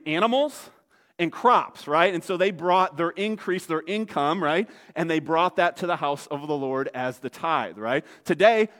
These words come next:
I don't know many people, I haven't really met many people lately in the lobby say, "Yeah, I had an increase of crop yesterday, my goodness, and, uh, we dropped them in the giving box," you know what I'm saying? Or,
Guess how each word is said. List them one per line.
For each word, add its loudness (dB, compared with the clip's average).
I 4
don't 6
know 4
many 2
people, -2
I 6
haven't 2
really 0
met -2
many -2
people -2
lately 0
in -4
the -4
lobby 0
say, -4
"Yeah, 2
I 4
had 4
an 0
increase -4
of -14
crop -2
yesterday, -4
my -2
goodness, -6
and, -4
uh, -2
we -2
dropped 2
them -4
in -2
the -4
giving -2
box," -6
you -8
know -2
what -2
I'm -6
saying? -4
Or, 2